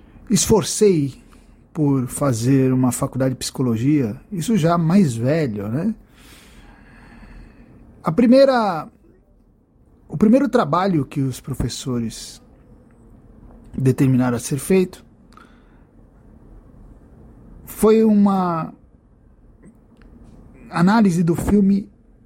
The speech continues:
O Nome da Rosa, que é baseado no livro do Humberto Eco. Na época, eu já captei logo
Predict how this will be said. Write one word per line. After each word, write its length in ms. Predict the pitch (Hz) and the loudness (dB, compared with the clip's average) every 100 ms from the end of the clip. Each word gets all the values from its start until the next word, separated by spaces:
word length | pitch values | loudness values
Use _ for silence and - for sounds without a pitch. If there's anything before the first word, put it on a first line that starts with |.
| _ - | _ -2
O 120 | 233 | 2
Nome 300 | 196 190 180 | 4 2 0
da 140 | 160 | -2
Rosa, 400 | 131 151 185 147 | -2 0 0 0
que 80 | 139 | -4
é 40 | |
baseado 380 | 170 202 226 214 | -4 -2 -2 0
no 140 | 190 180 | 0 0
livro 220 | 185 139 | -2 -2
do 120 | 139 | -2
Humberto 500 | 131 131 117 - 110 | -2 -2 -6 -10 -12
Eco. 360 | 104 - - - - - - - - - - - - - - - - - | -12 -18 -20 -20 -20 -20 -20 -20 -20 -20 -20 -20 -20 -20 -20 -20 -16 -2
Na 180 | 262 | 2
época, 500 | 311 - 285 247 247 - _ _ - | 2 2 2 2 0 -16 _ _ -4
eu 100 | 185 | -2
já 160 | 180 | -2
captei 380 | 180 165 - 160 | -4 -10 -4 0
logo 580 | 143 147 143 123 127 | 2 2 0 -2 -6